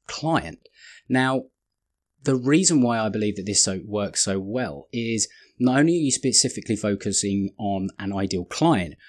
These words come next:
you're also getting very, very focused on solving a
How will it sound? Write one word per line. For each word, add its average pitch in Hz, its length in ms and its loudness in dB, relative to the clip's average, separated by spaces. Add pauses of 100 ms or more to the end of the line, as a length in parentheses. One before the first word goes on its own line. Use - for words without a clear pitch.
(140)
you're 120 240 2
also 156 420 2
getting 117 360 0
very, 117 340 2
very 110 300 0
focused 98 600 -4
on 110 140 -4
solving 110 640 0 (340)
a 113 160 -2